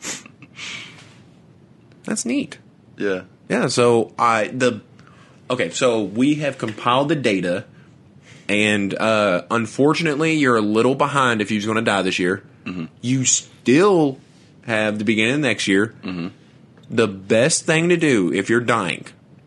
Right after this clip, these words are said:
Speaker 2: Mm-hmm.
Speaker 1: you go to New Zealand a little earlier, 'cause you can't just move there for a week and then
Speaker 2: No.
Speaker 1: call a place your home.
Speaker 2: Of course.
Speaker 1: You, maybe if you know you're about to die, like, in two,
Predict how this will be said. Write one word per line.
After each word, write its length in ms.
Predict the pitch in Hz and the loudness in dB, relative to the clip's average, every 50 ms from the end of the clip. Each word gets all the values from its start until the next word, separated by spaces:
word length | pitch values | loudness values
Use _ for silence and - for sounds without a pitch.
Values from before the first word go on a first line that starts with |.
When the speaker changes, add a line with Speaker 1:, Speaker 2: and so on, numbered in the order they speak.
| - - | -20 -16
Speaker 2:
Mm-hmm. 380 | - 92 95 90 80 - - - | -14 -12 -12 -12 -12 -12 -6 -2
Speaker 1:
you 120 | 107 110 107 | -2 -2 0
go 260 | 107 117 110 120 131 | 2 2 4 4 4
to 60 | 143 | 4
New 140 | 147 156 156 | 2 2 2
Zealand 400 | 143 143 127 120 113 113 113 110 | 2 2 2 2 2 2 2 2
a 80 | 101 101 | 2 2
little 280 | 101 107 117 135 131 | 2 2 2 2 2
earlier, 420 | 107 123 113 101 90 85 85 85 - | 2 2 2 2 0 -2 -4 -2 -2
'cause 180 | - 117 110 | -2 -2 -2
you 80 | 131 131 | -2 -2
can't 240 | 160 165 147 135 131 | -2 -4 -4 -4 -2
just 260 | 135 120 - - - | -2 -4 -4 -4 -4
move 220 | 113 113 113 113 110 | -2 0 0 2 2
there 140 | 110 107 98 | 2 0 0
for 100 | 110 98 | 0 -2
a 40 | 90 | -2
week 440 | 82 90 92 87 87 - - - - - - - - - - _ _ - - - | -2 -4 -4 -4 -6 -6 -10 -14 -20 -20 -20 -20 -20 -20 -20 _ _ -8 -4 -2
and 220 | 120 113 110 104 | -2 0 0 0
then 140 | 107 104 98 | 0 0 -2
Speaker 2:
No. 120 | - - 110 | -2 -2 0
Speaker 1:
call 180 | 110 101 92 | 0 0 0
a 40 | 85 | 0
place 240 | - 101 95 90 - | -2 -2 -2 -2 -4
your 100 | 85 85 | -8 -8
home. 280 | 107 95 82 71 69 - _ _ - | -8 -8 -10 -10 -14 -16 _ _ -16
Speaker 2:
Of 40 | |
course. 300 | - - - - - - - - - - - | -14 -14 -12 -12 -14 -16 -18 -20 -20 -12 -4
Speaker 1:
You, 580 | 120 127 131 131 131 127 123 120 117 110 - - | -2 2 4 4 6 4 4 2 0 -2 -4 -4
maybe 540 | - 131 151 147 147 151 147 143 135 110 123 | -2 -2 0 2 2 2 2 2 0 0 -2
if 100 | 127 127 | -2 -2
you 80 | 127 127 | -2 0
know 180 | 143 156 165 | 2 2 2
you're 120 | 165 170 160 | 4 2 2
about 220 | 151 147 147 147 | 2 2 0 0
to 60 | - 131 | -2 -2
die, 500 | 113 104 104 98 90 90 90 90 98 - - - - - - - - - - _ - - _ - | 0 0 0 2 2 0 0 0 -2 -6 -10 -18 -20 -20 -20 -20 -20 -20 -20 _ -20 -12 _ -4
like, 260 | 95 87 85 - - - | -4 -4 -4 -8 -8 -6
in 200 | 98 98 90 85 | -6 -6 -6 -6
two, 360 | - - 107 107 104 101 | -4 -2 0 0 0 0